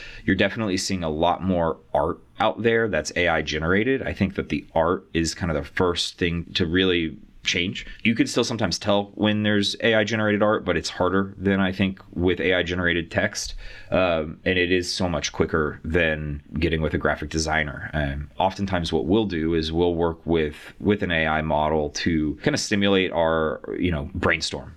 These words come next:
A, a brainstorm is really the word I'm looking for. Um, use it to kind of get some ideas going, figure out, okay, this is the look and feel we're thinking. This is the direction we wanna head in, or we think we wanna head in.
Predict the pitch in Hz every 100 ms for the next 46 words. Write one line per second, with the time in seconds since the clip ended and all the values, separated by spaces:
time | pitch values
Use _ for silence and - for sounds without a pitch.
0 | - 76 - 80 82 80 - 76 71 76
1 | 71 73 71 73 73 - 76 - 80 73
2 | - - - - 92 87 80 80 98 101
3 | 101 - 98 85 85 82 85 73 71 104
4 | 101 101 92 95 98 85 80 78 95 80
5 | 101 92 85 87 82 78 73 82 71 69
6 | - 95 87 92 82 98 101 78 80 78
7 | 78 76 - 71 69 73 85 90 92 85
8 | 85 80 73 67 - 95 95 85 85 80
9 | 85 82 80